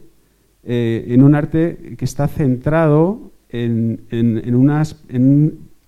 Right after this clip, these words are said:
yo autorreferencial o en un yo narcisista. Un arte fuerte necesita centrarse en un yo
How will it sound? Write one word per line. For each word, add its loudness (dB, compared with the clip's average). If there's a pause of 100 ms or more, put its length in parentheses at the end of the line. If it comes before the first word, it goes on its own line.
(140)
yo -2
autorreferencial 0
o 2
en 2
un 4
yo -2
narcisista. -8 (600)
Un 4
arte 0
fuerte 0
necesita -2 (520)
centrarse -2
en 2
un 6
yo 4